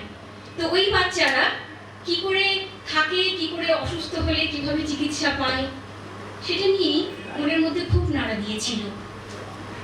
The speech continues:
এইরকমই কবির মানসচক্ষেও দেখা গেছিল একটি কবিতা, একটি কাহিনীমূলক কবিতা। কত অসহায় বাবা মা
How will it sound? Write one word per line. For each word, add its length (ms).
এইরকমই 760
কবির 280
মানসচক্ষেও 680
দেখা 260
গেছিল 420
একটি 160
কবিতা, 420
একটি 140
কাহিনীমূলক 640
কবিতা। 420
কত 240
অসহায় 960
বাবা 280
মা 360